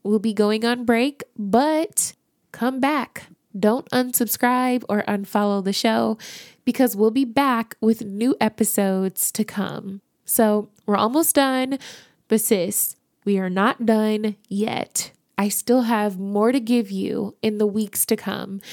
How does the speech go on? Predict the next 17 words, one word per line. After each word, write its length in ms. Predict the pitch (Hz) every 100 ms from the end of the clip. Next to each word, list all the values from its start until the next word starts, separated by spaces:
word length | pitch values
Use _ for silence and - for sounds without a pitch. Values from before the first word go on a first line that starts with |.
| - - -
and 220 | 233 208
grateful 720 | 233 247 - 208 208 214 202 -
that 160 | 196
you've 220 | - 214 -
stuck 360 | - 214 214
around 520 | 285 254 208 208 202
to 180 | - -
even 300 | 226 220 214
get 260 | 202 240 -
to 100 | 247
this 280 | 208 214 -
point 680 | - - 262 214 - - - - -
in 220 | - 220 214
the 80 |
season 720 | 220 214 202 190 190 180 180 -
with 260 | 190 190 -
me. 400 | 131 - 156